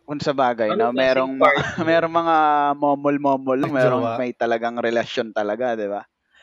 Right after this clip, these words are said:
Speaker 1: I mean, mas madali yung makakuha ng
Speaker 2: Ma-, marami na
Speaker 1: Mm.
Speaker 2: kasing, ano ngayon eh, marami ng terms. Merong
Speaker 1: Mm.
Speaker 2: cuddle buddy, merong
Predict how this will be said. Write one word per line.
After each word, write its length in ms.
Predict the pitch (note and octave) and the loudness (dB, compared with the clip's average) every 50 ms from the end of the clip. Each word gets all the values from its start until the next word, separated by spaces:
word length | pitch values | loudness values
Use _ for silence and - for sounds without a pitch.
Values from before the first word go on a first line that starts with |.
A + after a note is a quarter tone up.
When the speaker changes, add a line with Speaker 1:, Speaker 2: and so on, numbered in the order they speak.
| _ _ _ _ | _ _ _ _
Speaker 1:
I 160 | - E3 E3+ | -4 -4 -4
mean, 320 | E3+ F3+ F3+ F3 E3 E3 C#3+ _ _ _ _ _ _ _ | -4 -4 -6 -6 -8 -12 -16 _ _ _ _ _ _ _
mas 160 | - F#3+ F3+ E3+ | -4 -4 -2 0
madali 480 | E3+ E3 D3+ C#3+ C#3 B2 A2+ G#2 B2 | 0 0 2 0 0 0 0 0 -2
yung 160 | C3 B2+ B2+ C3 C3 B2+ | -2 -4 -4 -8 -8 -6
makakuha 480 | C3 B2+ B2 B2 A2 C3 B2+ B2+ B2+ B2 | -2 0 0 0 0 2 2 2 2 0
ng 280 | B2 A#2+ A#2+ A#2+ A#2+ - _ _ _ _ _ _ _ _ _ _ _ _ _ _ _ _ _ _ _ _ _ _ _ _ _ _ _ _ _ _ _ _ _ _ _ _ _ _ _ _ _ _ _ _ _ _ _ _ _ _ _ _ _ | -2 -6 -8 -10 -12 -16 _ _ _ _ _ _ _ _ _ _ _ _ _ _ _ _ _ _ _ _ _ _ _ _ _ _ _ _ _ _ _ _ _ _ _ _ _ _ _ _ _ _ _ _ _ _ _ _ _ _ _ _ _
Speaker 2:
Ma-, 220 | - F3 G3 - - | -2 -2 -2 -2 -2
marami 400 | F#3 G#3 G#3+ A3 A3 A3+ A3 A3+ | -4 -4 -2 -2 -2 -2 -2 -2
na 80 | A3 | 0
Speaker 1:
Mm. 40 | A3 G#3+ | -2 -2
Speaker 2:
kasing, 260 | G#3+ G#3+ G#3+ G#3+ G#3+ G#3+ G#3+ G#3 G#3 G#3 G3+ | -2 -2 -2 -2 -2 -4 -6 -8 -10 -10 -10
ano 240 | F#3+ G3 G3 F#3+ F#3 | -10 -10 -10 -12 -12
ngayon 220 | F#3 F#3+ G3+ G3 F#3 | -10 -10 -10 -6 -6
eh, 120 | D#3+ C#3 C3 | -6 -6 -4
marami 300 | C#3+ D3 D#3 D3+ D3+ D#3+ | -6 -6 -6 -6 -6 -8
ng 260 | D#3 D3+ D3 C#3+ C#3+ C#3+ C#3+ C#3+ | -8 -10 -12 -14 -14 -16 -18 -10
terms. 720 | _ - B2+ C3 C#3+ E3 G3+ G#3 - - - - - _ _ _ _ _ _ _ _ _ _ | _ -4 -2 -2 -2 -4 -6 -10 -16 -18 -18 -18 -20 _ _ _ _ _ _ _ _ _ _
Merong 480 | - C#3+ C#3+ C#3 C#3+ C#3+ C#3+ C#3+ C#3 | -12 -10 -10 -10 -10 -10 -12 -12 -14
Speaker 1:
Mm. 80 | C3+ C3+ - _ | -16 -18 -20 _
Speaker 2:
cuddle 480 | _ _ - C#3 C3 - C#3 C3+ C3 | _ _ -6 -6 -6 -4 -6 -8 -6
buddy, 640 | B2+ C3+ D#3+ F#3 F#3 E3+ F3+ F3+ F3+ F3 F3 F3+ - | 0 2 2 2 2 -2 -8 -18 -18 -18 -18 -18 -16
merong 400 | - D3+ C#3 C3+ C3+ C3+ C3 C3+ | -14 -12 -12 -10 -12 -14 -16 -18